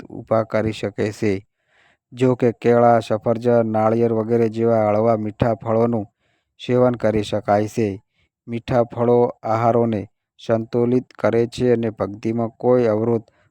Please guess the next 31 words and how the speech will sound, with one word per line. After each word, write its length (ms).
ઉત્પન્ન 320
કરતા 400
નથી. 380
ડુંગળી 480
અને 200
લસણનું 580
સેવન. 420
એકાદશી 640
જેવા 300
પવિત્ર 460
દિવસે 420
ડુંગળી 500
અને 240
લસણનું 500
સેવન 380
પણ 240
પ્રતિબંધ 580
છે. 220
ડુંગળી 440
અને 160
લસણ 380
તામસિક 600
ગુણોથી 480
ભરપૂર 540
હોય 240
છે 300
અને 180
તે 240
વ્યક્તિના 600
માનસિક 560
સંતુલનને 680